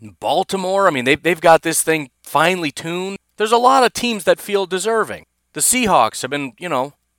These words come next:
again, their, their roster, I think, has been deteriorating, but man, they've got the quarterback, they've got everything just clicking, everything's moving. The Kansas City Chiefs, I mean, last year, one of the most dominant teams. They've got maybe the hottest quarterback in football, best quarterback,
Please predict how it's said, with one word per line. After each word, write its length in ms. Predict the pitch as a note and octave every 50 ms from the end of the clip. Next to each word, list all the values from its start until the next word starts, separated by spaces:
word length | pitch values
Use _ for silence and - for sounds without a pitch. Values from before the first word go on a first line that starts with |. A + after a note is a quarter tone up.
| _ _
again, 180 | C3 D#3 E3 C#3
their, 160 | A#2+ A#2+ B2
their 160 | B2 B2+ A#2
roster, 440 | G#2 G#2 B2 D#3 F#3 F3+ - - B2
I 60 | A#2
think, 140 | A#2 A#2+ A2+
has 80 | A2+
been 160 | G#2+ A2+ G#2+ G2
deteriorating, 640 | - - - F3+ G3+ A3 G3 C3+ A#2 A2 G#2 G#2+ G2+
but 100 | G#2 F#2+
man, 220 | C3 F3+ G3 E3+
they've 140 | B2+ A2+ -
got 180 | - A2+ G#2+ -
the 80 | G2+
quarterback, 640 | - - - F3 G3 F#3 F3 D3 D3 C#3 B2+ A#2 B2
they've 100 | B2+ B2
got 200 | - B2+ B2 C#3+
everything 360 | F3 G3 G3 F3 E3 D3 C3
just 180 | A#2+ A2+ -
clicking, 400 | - - - G#3 G#3 F#3+ - F3
everything's 440 | C#3+ D3 D#3+ G#3 F3 F3 C#3+ B2 A2
moving. 440 | B2+ D#3 F#3+ A3 G#3+ G3 G#3+ G#3+ G3+ - _ _ -
The 80 | -
Kansas 360 | - - G3 G#3 G#3 F#3+ F3+
City 220 | - F#3+ E3+ C#3+ A2+
Chiefs, 480 | - - - G#3 G#3+ A3+ - - -
I 20 | C3
mean, 180 | A#2 A#2+ G#2+
last 320 | G#2 D3 F3+ F#3+ F3+ - -
year, 80 | F#3+
one 100 | F3 E3
of 40 | D3+
the 60 | C3
most 260 | B2 A#2+ A#2 G#2 G2 F2+
dominant 440 | - C3+ D#3 F3 F#3 F#3 F#3 D3+
teams. 260 | - F3 F3 F3+ F3+ D3
They've 120 | C#3 A#2
got 200 | A2+ A#2+ A2+ A2
maybe 240 | B2 D#3 F3 E3+ F3+
the 140 | E3 D3+ C3+
hottest 260 | D#3+ F3+ F3 D#3+ -
quarterback 440 | - F3 F3 E3 D#3 E3 E3+ E3 -
in 100 | B2 -
football, 340 | - F#3 F3 - E3+ E3
best 200 | C#3+ D#3 E3 E3
quarterback, 540 | - - D#3 E3+ E3 D#3+ E3 E3+ F3 E3+ _